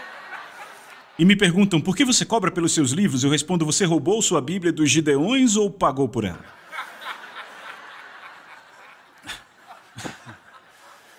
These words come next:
O sistema de valor das pessoas é meio engraçado, sabe? Reclamam de pagar por uma conferência, mas pagam cinco dólares no copo de café, é estranho. Mas enfim, não todos vocês, não todos aqui.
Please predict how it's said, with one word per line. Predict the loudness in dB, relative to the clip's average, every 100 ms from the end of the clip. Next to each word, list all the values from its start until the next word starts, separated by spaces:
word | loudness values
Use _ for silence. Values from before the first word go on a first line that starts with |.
| -20 -20 -8
O | -2
sistema | 0 2 2 2
de | 2
valor | 2 2 2
das | 0
pessoas | 0 0 0 2
é |
meio | 4 4
engraçado, | 4 0 -2 -4 -6
sabe? | -8 -10 -10
Reclamam | -4 -2 0 2 2
de | 2 0 -2 -10 _
pagar | 0 2 2
por | 2 0
uma | 0
conferência, | 0 0 2 2 2
mas | 0
pagam | 0 0 0
cinco | -2 -2
dólares | 0 0 0 0
no | 0
copo | 0 -4
de | -6
café, | -8 -8 -4
é | -2
estranho. | -2 -2 0 2
Mas | 2
enfim, | 2 0 -4 -6 0
não | 2 2
todos | 2 2 2
vocês, | 0 0 2 2 2
não | 4 2
todos | 2 0 0 -6
aqui. | -8 -12